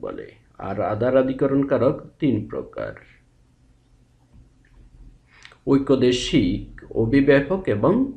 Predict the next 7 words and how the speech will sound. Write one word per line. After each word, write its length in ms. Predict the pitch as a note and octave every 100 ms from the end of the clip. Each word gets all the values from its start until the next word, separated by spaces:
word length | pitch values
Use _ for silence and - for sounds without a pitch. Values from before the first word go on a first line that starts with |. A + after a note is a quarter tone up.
| -
বৈষয়িক। 1000 | G#2 F#2 G#2+ G#2+ - A2+ - - - - - _ _ - - - - - -
কর্ম 360 | D3+ D3+ F#3 F#3
যে 140 | F3
স্থানে 420 | - - E3+ F3+
সংগঠিত 680 | F3+ F3 C#3 C3+ C3+ D#3 D#3
হয় 460 | A#2+ - E2 E2+ A2
তার 300 | A2 A#2+